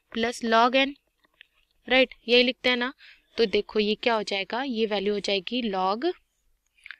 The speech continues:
x into v into c is equals to माइनस वन upon टू वी स्क्वायर। अब v जो हमने लेट किया था वो पुट कर देते हैं। Y is equals to V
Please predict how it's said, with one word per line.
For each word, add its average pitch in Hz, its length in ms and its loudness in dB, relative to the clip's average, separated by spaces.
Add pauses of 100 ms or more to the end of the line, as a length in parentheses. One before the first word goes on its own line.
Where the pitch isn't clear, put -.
(1500)
x - 360 4 (280)
into 214 420 0
v 214 180 2 (220)
into 196 400 -4
c 226 240 -2 (160)
is 196 160 -4
equals 190 500 -4
to 254 120 0 (680)
माइनस 214 560 -2
वन 214 240 -2
upon 226 320 -6
टू 208 160 0
वी 220 240 2
स्क्वायर। 180 300 -8 (120)
अब 208 80 0
v 226 240 4
जो 277 100 0
हमने 247 240 0
लेट 214 200 2
किया 208 140 0
था 240 100 0
वो 247 140 0
पुट 214 220 0
कर 190 120 -4
देते 185 260 -8
हैं। 185 60 -14 (400)
Y 202 200 10
is 240 160 6
equals 247 320 0
to 254 80 -2
V 208 140 2